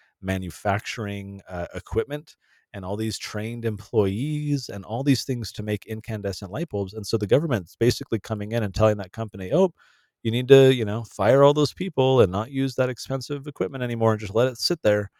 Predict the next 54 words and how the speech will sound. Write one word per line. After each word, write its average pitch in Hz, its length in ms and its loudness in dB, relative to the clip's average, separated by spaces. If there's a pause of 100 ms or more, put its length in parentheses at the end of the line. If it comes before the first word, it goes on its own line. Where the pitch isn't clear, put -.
(420)
because 98 260 2
you're 98 80 -6
not, 101 200 2 (100)
you 104 100 -10
know, 95 120 -4
allowed 98 180 -8
to 98 60 -14
sell 110 220 0
your 101 140 -2
light." 110 200 0
It, 135 180 0
it's 208 160 -2
just, 190 300 4 (920)
there, 151 120 10
there's 131 260 2
no 165 200 0
shortage 127 520 2
of, 101 180 6
of 95 540 -8
opportunities 107 720 -4
for 98 140 -8
the 87 100 -6
government 98 380 -4
to 87 60 -12
step - 340 0
in 92 180 0
and, 87 120 -10
like, 85 180 -14
control 95 460 -4
people 85 340 -8
like 78 200 -10
this. - 180 -14
And 87 100 -10
it's - 180 -16
so 131 180 -2
silly 107 400 0
that 85 140 -12
we 87 80 -12
see - 240 -10
it 76 80 -8
with 80 180 -14
light 87 240 -6
bulbs 78 240 -16
'cause 92 140 -12
it 92 120 -14
seems 156 340 -8
so 123 180 -2
simple. 90 500 -8
It - 100 -20
seems 104 320 -10
so 98 580 -2
silly, 87 680 -4
but, 85 220 -4 (520)
but 92 160 2